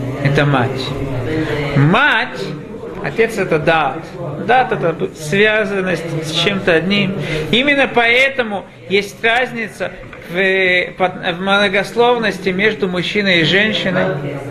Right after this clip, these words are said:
Потому что тот человек, который с чем-то связан, он не может перескакивать с одного места на другое. Каждое слово у него продумано, и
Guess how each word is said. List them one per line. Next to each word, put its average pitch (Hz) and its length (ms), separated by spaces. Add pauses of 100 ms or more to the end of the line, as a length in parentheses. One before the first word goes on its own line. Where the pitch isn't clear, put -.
(440)
Потому 214 340
что 240 200
тот 247 240
человек, 240 240
который 220 320
с 220 40
чем-то 233 360
связан, 220 680 (520)
он 170 80
не 190 60
может 220 280
перескакивать 175 680 (360)
с - 80
одного 175 380
места 190 300
на 165 120
другое. 156 580 (380)
Каждое 240 460
слово 254 420
у 233 60
него 220 560
продумано, 220 760 (480)
и 165 460